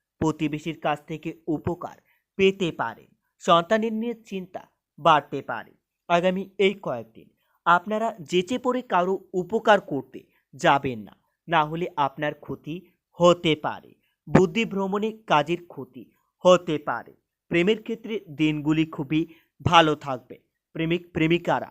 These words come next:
একে অপরের সঙ্গে কিছুটা ভালো সময় কাটাতে পারবেন। অবিবাহিতদের জন্য বিবাহের যোগ্য আসতে চলেছে। বেকারদের জন্য কাজের ভালো সুযোগ হতে পারে। কোনো উঁচু পদস্থ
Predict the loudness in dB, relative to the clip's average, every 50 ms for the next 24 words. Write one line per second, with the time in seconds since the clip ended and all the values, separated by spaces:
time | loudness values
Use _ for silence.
0 | _ -4 -2 -2 -2 0 -2 0 2 2 2 4 4 2 2 2 0 -2 -4 -4
1 | -4 -2 -4 -6 -6 -6 -8 -8 -8 -8 -8 -8 -6 -6 -8 -8 -6 -6 -2 0
2 | 0 0 0 -2 -4 -12 -14 -12 -14 -14 -16 _ _ _ _ _ _ _ _ 6
3 | 8 8 8 8 6 -2 0 0 -2 -2 -2 -2 -4 -4 -6 -8 -18 -18 -20 _
4 | _ _ _ _ _ 4 6 6 6 8 4 2 4 4 2 2 2 -2 -6 -4
5 | -4 -6 -6 -6 -6 -6 -6 -6 -10 -6 -2 0 0 2 4 2 2 2 -2 -8
6 | _ -8 -8 -8 -8 _ -16 -18 -18 _ _ _ _ _ _ _ 4 6 6 6
7 | 4 2 -4 -4 -4 -2 -4 -4 -4 -6 -10 _ -20 -20 _ _ _ _ _ _
8 | -8 0 2 2 2 2 0 -2 0 -2 -8 -6 -4 -4 -4 -2 -2 -4 -2 0
9 | 0 0 0 -2 -8 -12 -12 -10 -8 -6 -6 -6 -8 -8 -10 -12 -12 -10 -12 -14
10 | -16 -16 _ _ _ _ _ _ _ _ 4 4 4 4 4 0 0 0 0 -4
11 | -6 -6 -8 -14 _ _ _ _ _ _ _ -2 -2 -2 -2 -2 -6 -6 -10 -10
12 | -8 -8 -8 -8 -8 -6 0 0 0 0 0 -4 -8 -8